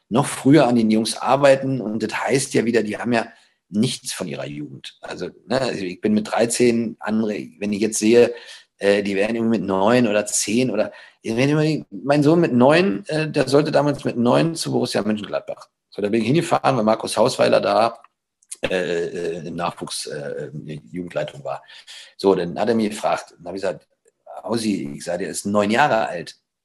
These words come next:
Ja, der spielt in Ratingen, wer soll denn den viermal nach Gladbach die Woche fahren?“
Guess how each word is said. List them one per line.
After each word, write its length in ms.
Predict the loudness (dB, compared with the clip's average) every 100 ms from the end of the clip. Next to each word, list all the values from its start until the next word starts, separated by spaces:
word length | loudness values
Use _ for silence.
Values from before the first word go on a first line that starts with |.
| _ _ _ _
Ja, 160 | -8 -4
der 80 | -2
spielt 240 | -2 -4
in 60 | -4
Ratingen, 540 | 0 0 0 -4 -4
wer 360 | -6 -8 -8 -6
soll 160 | 0
denn 100 | 0
den 140 | 0 -2
viermal 400 | -8 -6 -2 -2
nach 100 | 0
Gladbach 320 | -2 -2 -8
die 140 | -8
Woche 180 | -12 -14
fahren?“ 240 | -14 -16